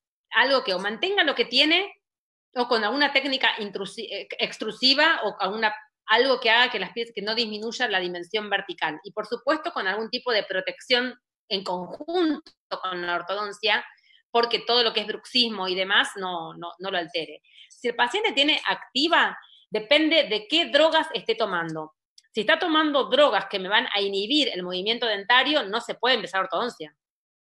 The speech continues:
Porque el paciente tiene que estar en un, en un momento de la enfermedad, o ya sea que esté, eh,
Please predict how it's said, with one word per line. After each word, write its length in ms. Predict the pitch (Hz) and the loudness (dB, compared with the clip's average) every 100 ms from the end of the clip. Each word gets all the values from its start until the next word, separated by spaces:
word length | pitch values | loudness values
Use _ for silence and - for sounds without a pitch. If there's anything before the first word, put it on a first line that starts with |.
| _ _ _ _ _ _ | _ _ _ _ _ _
Porque 240 | 190 175 | -8 -4
el 60 | 185 | -4
paciente 320 | 185 190 262 | -2 0 0
tiene 180 | 226 233 | 2 -2
que 80 | 208 | -4
estar 240 | - 214 180 | 2 2 2
en 100 | 185 | -4
un, 240 | 220 226 | -6 -8
en 100 | 202 | -8
un 60 | 208 | -4
momento 400 | 233 233 233 196 | -2 0 -2 0
de 120 | 185 | -2
la 80 | 180 | -2
enfermedad, 580 | 180 180 185 190 226 208 - | -6 -6 -4 2 4 4 0
o 80 | 165 | -4
ya 160 | 214 | -4
sea 440 | 208 240 208 165 - _ _ | 0 2 4 2 -2 _ _
que 80 | 196 | -12
esté, 400 | 175 - 220 180 185 | -4 2 2 0 -4
eh, 340 | 165 165 160 | -6 -4 -6